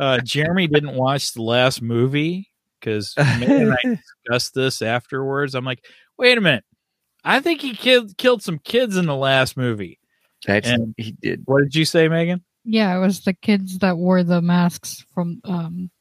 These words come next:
Speaker 1: Halloween.
Speaker 3: the third movie.
Speaker 1: From Halloween three, Season of the Witch. The
Speaker 2: Oh,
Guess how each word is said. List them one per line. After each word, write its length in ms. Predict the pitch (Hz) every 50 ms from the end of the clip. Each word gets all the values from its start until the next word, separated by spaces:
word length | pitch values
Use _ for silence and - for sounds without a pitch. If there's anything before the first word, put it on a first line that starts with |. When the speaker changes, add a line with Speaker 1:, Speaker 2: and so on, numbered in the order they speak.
| _ _ _ _ _ _
Speaker 1:
Halloween. 360 | - 123 117 113 110 110 107
Speaker 3:
the 60 | 196
third 160 | 196 185 175
movie. 340 | 165 165 165 165 170 170 180 -
Speaker 1:
From 180 | - 120 110 117
Halloween 400 | 120 127 117 117 117 113 113 104
three, 240 | - - 113 104 98
Season 340 | - - 113 104 107 110 98
of 60 | 95
the 80 | 95
Witch. 380 | 95 92 90 - - - - - _ _ _ _ _ _ _ _ _ _ _ _ -
The 100 | 156 170
Speaker 2:
Oh, 1600 | 175 196 214 214 220 226 220 220 220 220 220 220 220 220 214 214 208 208 202 196 196 190 180 175 170 165 160 151 143 135 -